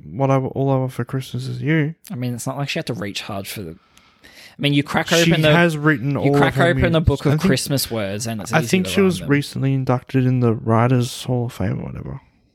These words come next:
Speaker 2: Oh.
Speaker 1: Yeah. She's decent, but,
Speaker 2: I
Speaker 1: like,
Speaker 2: had to go through my brain then 'cause I thought you used the wrong word when you said inducted.
Speaker 1: No, I'm not
Speaker 2: But it's
Speaker 1: dumb.
Speaker 2: correct.
Speaker 1: Um, my other one I have is Love Actually.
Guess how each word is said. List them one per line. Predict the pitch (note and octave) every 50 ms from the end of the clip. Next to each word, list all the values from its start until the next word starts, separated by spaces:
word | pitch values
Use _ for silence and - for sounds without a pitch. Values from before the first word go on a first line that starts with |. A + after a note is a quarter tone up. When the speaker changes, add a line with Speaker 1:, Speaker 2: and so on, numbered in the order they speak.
| _ _ _ _ _ _ - F3+
Speaker 2:
Oh. | F#3 A#3+ A3+ - - _ _ _ _ D3+
Speaker 1:
Yeah. | F#3 - F3+ - _ _ _ _ _ _ _ _
She's | - - - D#3 E3 E3 D3
decent, | - _ - B2+ A#2 - - - - - - - - -
but, | - A#2+ -
Speaker 2:
I | C3 C#3
Speaker 1:
like, | D#3 D#3+
Speaker 2:
had | F3 -
to | G#3
go | - E3+ D#3 D#3+
through | D3+ - E3 D3+
my | C#3+ C3 A#2+
brain | A2+ A2+ A2 A2+ A#2
then | A#2 G#2+ G#2
'cause | G#2+ A#2
I | A#2 A2+
thought | A2+ - B2 B2
you | A#2 B2+
used | C3 C3+ C3+ C3+ C3 -
the | C3+
wrong | A#2+ A#2 A2 G#2+
word | G2+ G2 G#2 G2+ G#2+
when | G#2+ G#2+
you | G#2+ A2
said | - A2 G#2+ G2+
inducted. | G2 G2 F#2+ F2+ E2+ - - - A2+ A#2 C#3 D#3+ - - _ _ _ _ _ _ _ _ _ _ _ _ _ -
Speaker 1:
No, | - C#3 C3+ B2+ G#2
I'm | G#2+ A#2 B2+ C3+ C3+
not | C#3+ C#3
Speaker 2:
But | G#2+ G2
it's | G#2 B2+
Speaker 1:
dumb. | B2 A2+ A2+
Speaker 2:
correct. | A2 G2 D#2 - - - - - - - - - - - - - _ _ -
Speaker 1:
Um, | D3 D#3 D#3+ D#3+ E3 D#3+ D#3+ D3+ - - _ _ _ _
my | - C#3+ D#3 D#3+ E3+ F3+ F3+
other | F3 D#3+ D#3+
one | D#3 D3+ D3 C#3+ C#3+
I | C#3+ C#3
have | C3 C3+ C3+ C3 C3+
is | B2+ B2
Love | B2+ C#3 C3+ B2+
Actually. | B2+ B2+ B2 - - - - A2+ G2+ D#2+ D#2